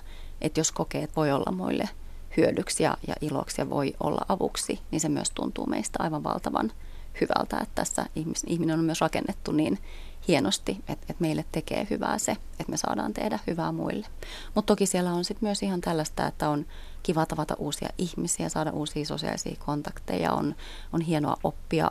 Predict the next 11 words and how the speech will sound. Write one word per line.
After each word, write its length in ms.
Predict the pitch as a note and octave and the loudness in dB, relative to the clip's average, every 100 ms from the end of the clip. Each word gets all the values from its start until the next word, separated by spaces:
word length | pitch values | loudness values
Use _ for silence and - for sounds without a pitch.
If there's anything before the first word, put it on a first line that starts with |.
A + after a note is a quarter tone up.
| - | 2
asioita, 540 | D#3+ - D3+ C#3+ C#3+ | 0 0 0 0 -2
siellä 180 | - D3 | -2 -4
saa 240 | C#3+ D3 D3+ | -2 -2 0
valtavan 440 | D#3+ C#3+ E3+ F#3+ | 0 0 -2 -2
hienoja 400 | F#3 E3 D#3+ - - - - | -2 0 0 0 -2 -6 -2
yhdessä 380 | - F3 D#3 - - | 0 2 2 2 2
onnistumisen 840 | D3+ D3+ - - - - - - - - - - - | 2 0 0 0 0 0 0 0 -4 -12 -12 -4 2
elämyksiä. 720 | F3 D3+ D3+ D#3+ - - D3+ | 6 6 4 2 0 2 2
Siellä 260 | - D#3 C#3+ | 2 -2 0
voi 120 | C#3+ | 0
ottaa 300 | - - | -2 -4